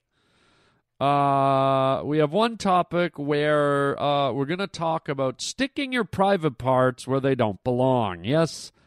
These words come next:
apparently it's becoming a problem in society. And, uh, we have to talk about men who are sticking their penises into things that shouldn't be stucking into, if that's even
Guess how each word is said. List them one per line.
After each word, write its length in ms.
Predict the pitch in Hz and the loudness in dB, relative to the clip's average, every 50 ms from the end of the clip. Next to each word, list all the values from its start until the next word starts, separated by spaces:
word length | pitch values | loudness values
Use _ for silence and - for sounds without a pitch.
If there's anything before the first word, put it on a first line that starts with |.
| _ _ _ _ _ _ | _ _ _ _ _ _
apparently 440 | 139 - - 196 220 247 247 220 190 | -10 -6 -2 -2 0 2 2 2 0
it's 100 | - - | 0 -2
becoming 420 | - 156 - - 170 170 165 147 | -4 -4 -2 -2 -2 0 0 -2
a 80 | 135 117 | -2 -4
problem 540 | - - 143 160 185 190 170 151 143 131 123 | -6 -4 0 2 2 2 2 0 -2 -2 -2
in 100 | 110 101 | -6 -6
society. 760 | - 113 101 - - 107 101 98 92 92 101 104 113 123 - _ _ _ _ _ _ _ _ _ _ _ _ _ _ _ _ | -6 -8 -8 -6 -4 -4 -2 -2 -2 -2 -4 -4 -6 -6 -10 _ _ _ _ _ _ _ _ _ _ _ _ _ _ _ _
And, 400 | 127 131 135 131 127 127 127 131 | -4 -2 -2 -2 -4 -2 0 0
uh, 320 | 127 127 127 127 127 98 - | 2 2 4 2 2 0 0
we 120 | 139 147 | -2 0
have 200 | 165 208 226 - | 0 0 -2 -2
to 100 | - 160 | -6 -10
talk 340 | - - 160 165 175 - - | -6 -2 0 0 0 0 -2
about 260 | 160 135 135 127 120 | -2 0 0 0 -2
men 460 | - 127 139 160 175 185 185 180 180 175 | -2 -4 -4 -2 -2 -2 -4 -4 -4 -4
who 180 | 165 165 156 | -2 0 0
are 120 | 143 135 131 | 0 0 -2
sticking 560 | - - - - 185 - - 180 170 165 147 | -4 -10 -8 -10 -12 -10 -10 -12 -12 -8 -6
their 160 | 143 143 131 | -4 -4 -4
penises 760 | - - - 190 208 214 190 175 - - - 147 143 135 - | -6 -10 -10 -8 -6 -4 -4 -4 -4 -4 -4 -4 -4 -6 -8
into 300 | - 143 143 139 143 139 | -8 -10 -8 -4 -4 -4
things 500 | - - - 170 175 170 165 156 139 - - _ _ _ _ _ _ _ | -4 -4 -6 -6 -6 -6 -8 -10 -14 -14 -18 _ _ _ _ _ _ _
that 180 | 143 143 - | -4 -4 -2
shouldn't 360 | - - - 180 160 151 131 127 | -6 0 2 2 2 2 -4 -6
be 100 | 147 135 | -4 -4
stucking 540 | - - - - 156 147 - - 151 143 | -4 -6 -4 -4 -4 -4 -4 -6 -4 -4
into, 520 | 175 214 208 180 143 156 151 117 101 90 - - _ _ _ _ _ _ _ _ - - | -2 -4 -4 -6 -2 -2 0 0 -2 -4 -8 -12 _ _ _ _ _ _ _ _ -16 -16
if 120 | 107 - | -14 -6
that's 340 | - 127 120 107 - - - | -4 -4 -4 -4 -6 -8 -8
even 420 | 120 117 101 107 101 98 95 87 | -8 -6 -6 -6 -8 -10 -12 -14